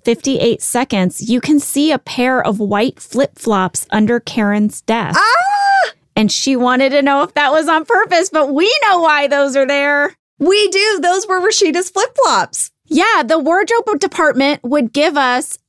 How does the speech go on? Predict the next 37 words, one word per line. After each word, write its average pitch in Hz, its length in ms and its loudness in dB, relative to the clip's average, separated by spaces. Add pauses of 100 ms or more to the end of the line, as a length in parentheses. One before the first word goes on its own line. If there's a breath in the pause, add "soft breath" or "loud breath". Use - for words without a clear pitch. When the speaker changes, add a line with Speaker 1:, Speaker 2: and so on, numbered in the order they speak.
Speaker 1:
Uggs 302 500 0
or 370 160 0
flip-flops - 920 -2
to 311 120 0
wear 214 500 0 (540)
to 330 220 2
and 349 160 0
from 269 260 0
our 254 140 0
trailers 233 500 -2
and 214 120 -2
set - 340 -2
so 220 120 -2
we 208 140 -2
didn't 220 280 -2
have 262 280 -4
to 277 100 0
walk 233 420 -2
in 220 160 0
our 196 300 -2 (300 soft breath)
kind 349 180 0
of, 302 60 0
like, 269 220 0
high 233 260 -2
heel 226 640 0
office 214 340 0
shoes, - 640 -4
right? 226 300 0
Speaker 2:
Yeah. 349 400 2 (640)
Speaker 1:
Yes. 349 800 -2 (160)
You 214 180 -2
caught - 420 0 (500)
Rashida's 220 760 0
flip-flops. - 1120 -4
Speaker 2:
You 311 120 2
know, 381 140 2
wardrobe 330 440 0